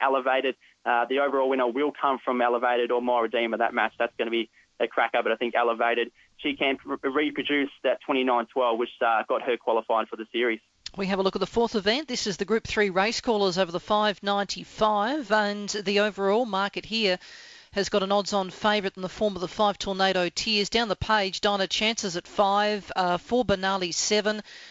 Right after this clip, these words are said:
Speaker 2: Tornado Tears a dollar sixty-five, and Murnion Corner at six dollars.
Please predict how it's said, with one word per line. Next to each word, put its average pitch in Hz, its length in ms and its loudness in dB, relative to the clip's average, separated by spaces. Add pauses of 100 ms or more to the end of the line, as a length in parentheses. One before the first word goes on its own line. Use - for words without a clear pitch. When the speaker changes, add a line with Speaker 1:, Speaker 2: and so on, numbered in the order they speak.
(160)
Speaker 2:
Tornado 214 480 2
Tears 208 320 -4
a 180 60 -2
dollar 202 300 2
sixty-five, 185 840 0
and 180 120 -4
Murnion 185 460 0
Corner 180 420 -2
at 170 200 -4
six - 260 -4
dollars. 143 540 -6